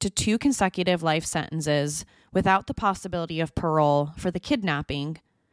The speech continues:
plus an additional seven years to life for the torture charge.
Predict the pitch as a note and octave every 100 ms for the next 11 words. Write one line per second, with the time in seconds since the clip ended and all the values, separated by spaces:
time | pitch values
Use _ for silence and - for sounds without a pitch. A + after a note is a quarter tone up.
0 | _ - - G#3 A3 G3 F#3 F3+ F#3 F3
1 | E3+ - C4 C4+ G3+ D#3 C#3+ D3 D3 -
2 | - F3 F3 F3+ C4 - - - F3 F3
3 | D#3+ D3 - - - - - - -